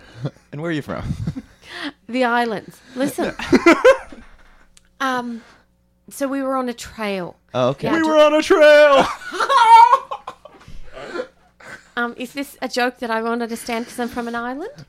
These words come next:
Speaker 1: Uh, do you get friends over in Australia?
Speaker 2: No.
Speaker 1: Oh, okay.
Speaker 2: I don't have many friends.
Speaker 1: Have you,
Speaker 3: Oh.
Speaker 1: how about the show Friends? Ross, Chandler.
Speaker 2: Oh, we're set to
Speaker 1: Phoebe.
Speaker 2: get that on Netflix next year.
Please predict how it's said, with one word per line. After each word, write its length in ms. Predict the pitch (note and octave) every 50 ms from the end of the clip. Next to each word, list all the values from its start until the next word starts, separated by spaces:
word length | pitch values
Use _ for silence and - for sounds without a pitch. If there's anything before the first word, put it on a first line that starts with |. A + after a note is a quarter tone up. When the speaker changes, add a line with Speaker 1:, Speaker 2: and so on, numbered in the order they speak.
| _ _
Speaker 1:
Uh, 300 | - - B2 B2+ C3 B2+
do 100 | B2+ C3
you 40 | C#3+
get 160 | - D3 A2
friends 320 | - C3 B2+ C#3+ D#3 D#3 D#3
over 180 | D#3 D3 D#3+
in 80 | D#3 D#3
Australia? 640 | D#3 D#3+ - - D#3 D3+ D#3 D#3+ F3 A3+ B3+ C4+ -
Speaker 2:
No. 460 | B3 A#3 A3+ G#3+ G#3+ G3+ G3 G3 G3 _ -
Speaker 1:
Oh, 260 | - - - G#2 G2+ G2
okay. 180 | F#2+ - -
Speaker 2:
I 40 | B3 A#3
don't 140 | C4 C4
have 120 | C4+ C4 C4
many 240 | B3 A3+ A3+ B3 C4
friends. 520 | - - D4+ E4+ A4 C5 C5 - - _ _ _ _ _ _ _ _ _
Speaker 1:
Have 120 | - G2 G#2
you, 120 | A2+ -
Speaker 3:
Oh. 20 | G#2+
Speaker 1:
how 240 | A#2+ - - E3 C#3+
about 120 | B2+ A2
the 80 | A2 A2
show 320 | - - C3 B2 A#2 A2+
Friends? 460 | G#2+ - G#2+ G2+ F2+ E2 D2 D2 -
Ross, 580 | - B2 A#2 F#2+ D2 - - - - - - _ _ _ _ -
Chandler. 480 | - C#3+ A#2+ A2 G2 E2 C#2 A#1 A#1+ - - -
Speaker 2:
Oh, 80 | F4+ F4+
we're 140 | E4+ F4 E4
set 180 | - - D5+ -
to 60 | D4+
Speaker 1:
Phoebe. 80 | C#4 A#3 - D4+
Speaker 2:
get 60 | -
that 140 | D#4+ D#4 D#4
on 140 | D4 C#4 B3
Netflix 480 | A3+ A3+ - - D4 C#4 A#3+ - -
next 280 | - A3+ A3 - - -
year. 440 | G#3 G3+ G3+ A3 A#3 G3+ - -